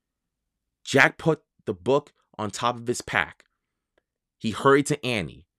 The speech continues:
"I wonder why she ran away," said Annie.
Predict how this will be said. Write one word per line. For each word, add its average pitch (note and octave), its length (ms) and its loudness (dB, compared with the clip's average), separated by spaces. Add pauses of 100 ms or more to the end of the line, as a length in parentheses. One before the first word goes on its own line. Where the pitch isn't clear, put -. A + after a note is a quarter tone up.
(600)
"I G2+ 60 -18
wonder F#3+ 240 2
why F3+ 180 4
she F3 160 -4
ran D3 260 2
away," C3 500 -2 (580)
said A#2 260 -2
Annie. F#2+ 440 -6